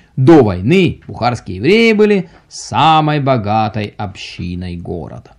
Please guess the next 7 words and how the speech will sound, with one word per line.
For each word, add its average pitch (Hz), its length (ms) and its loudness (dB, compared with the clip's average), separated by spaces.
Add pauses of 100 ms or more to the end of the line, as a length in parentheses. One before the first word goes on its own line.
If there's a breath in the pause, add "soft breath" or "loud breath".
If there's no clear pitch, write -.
(440 loud breath)
Многие 120 480 4
из 98 120 -4
них 127 440 0
выгодно 127 500 0
занимались 110 540 -4
продажей 110 580 -4
ковров. 110 560 -4